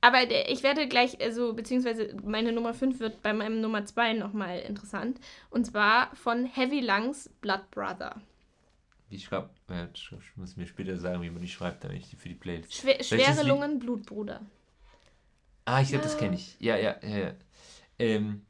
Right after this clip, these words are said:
Speaker 2: aber dann willst du bestimmt später noch dazu was sagen, wenn du beim Platz zwei bist.
Speaker 1: Ja.
Speaker 2: Ähm, dann mach ich mit meinem Platz vier weiter.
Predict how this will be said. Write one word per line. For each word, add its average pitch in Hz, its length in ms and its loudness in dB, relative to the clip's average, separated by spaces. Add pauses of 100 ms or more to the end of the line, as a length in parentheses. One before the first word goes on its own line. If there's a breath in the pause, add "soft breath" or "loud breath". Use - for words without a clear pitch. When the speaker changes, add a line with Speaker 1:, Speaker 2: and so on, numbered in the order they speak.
(920)
Speaker 2:
aber 120 160 6
dann 127 340 0
willst 131 240 -2
du 120 40 -6
bestimmt 117 400 -4
später 98 300 -2
noch 92 140 -4
dazu 95 320 -6
was 98 160 -2
sagen, 101 240 0
wenn 101 140 -2
du 98 120 -4 (160)
beim 98 220 -4
Platz 101 280 -6
zwei 87 300 -2 (180)
bist. - 300 -14
Speaker 1:
Ja. 220 160 -4 (760 loud breath)
Speaker 2:
Ähm, 101 220 -2
dann 117 140 2
mach 139 140 4
ich 139 80 -4
mit 123 100 -6
meinem 135 160 -2 (200)
Platz 127 200 -6
vier 113 220 -4
weiter. 127 380 -2